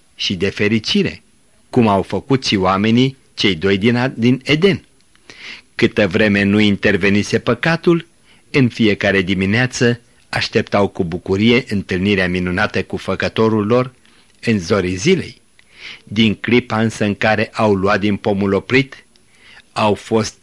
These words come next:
revoltați împotriva lui Dumnezeu și au spus cu alte cuvinte:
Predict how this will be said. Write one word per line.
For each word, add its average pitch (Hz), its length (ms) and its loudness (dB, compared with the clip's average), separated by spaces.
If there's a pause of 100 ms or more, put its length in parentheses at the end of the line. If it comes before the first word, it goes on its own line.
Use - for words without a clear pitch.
(120)
revoltați 107 720 0
împotriva 101 560 0
lui 95 140 0
Dumnezeu 98 520 0
și - 160 -2
au 90 120 -4
spus - 340 -6
cu - 140 -4
alte 107 280 0
cuvinte: 107 640 0